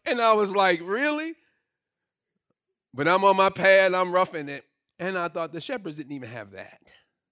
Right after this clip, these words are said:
They are outside tending their flocks, and this was their livelihood. And I love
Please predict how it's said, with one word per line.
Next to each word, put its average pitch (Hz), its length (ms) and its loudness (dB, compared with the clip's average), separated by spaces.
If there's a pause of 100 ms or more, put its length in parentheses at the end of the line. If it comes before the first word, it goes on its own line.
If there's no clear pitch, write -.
(400)
They 226 100 -6
are 151 140 -8 (120)
outside - 1120 -12 (1080)
tending 135 420 -16
their 123 160 -14
flocks, 107 400 -16
and 113 160 -18
this 131 180 -16
was 101 160 -20
their 101 160 -20
livelihood. 95 720 -20 (1160)
And 147 160 -12
I 147 60 -12
love 156 720 -10